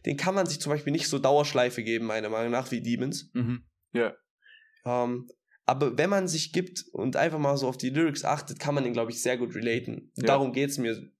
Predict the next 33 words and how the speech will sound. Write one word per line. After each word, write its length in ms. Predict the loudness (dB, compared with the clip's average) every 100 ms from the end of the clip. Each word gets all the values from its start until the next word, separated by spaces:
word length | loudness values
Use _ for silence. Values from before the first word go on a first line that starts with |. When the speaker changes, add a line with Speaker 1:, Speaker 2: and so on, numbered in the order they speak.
| _ _ _
Speaker 1:
Deswegen, 440 | -6 -2 -2 -2 -6 -14 -8 0
jetzt 220 | 2 2
im 80 | 0
Dezember 400 | 2 2 2 0
kommt 180 | 0
aber 160 | 0 0
wieder 180 | 0 -2
ein 220 | -4 -10 -12 -10
Banger. 360 | -6 -6 -8 -12 -18 -18 -10
Speaker 2:
Okay, 360 | -10 -6 -6 -6 -8 _ -16
wieder 320 | -8 -2 -2
ein 120 | -2
eine 240 | -2 -2 -2
Million 300 | -6 -4 -6
Streams 360 | -8 -8 -8 -10
Song. 160 | -12 -16 -20 -20 -10 0
<laughs> 340 | 0 0 -2 -2 -6 -8 _ _ _ _ -20 -16 -6
Speaker 1:
Das, 180 | -4 -2
das 180 | -2 -2
kann 160 | 0 0
ich 120 | -2
nicht 140 | -2
sagen, 260 | 2 2 2
Speaker 2:
Ja. 60 |
Speaker 1:
Bro. 120 | 2 2
Eine 200 | 2 2
Million 280 | 2 0
Streams 340 | 0 -2 -4 -4
ist, 320 | -6 -10 -14
ist 100 | -10
Speaker 2:
Das 180 | -8 -4
ist, 40 |
ey, 60 | -2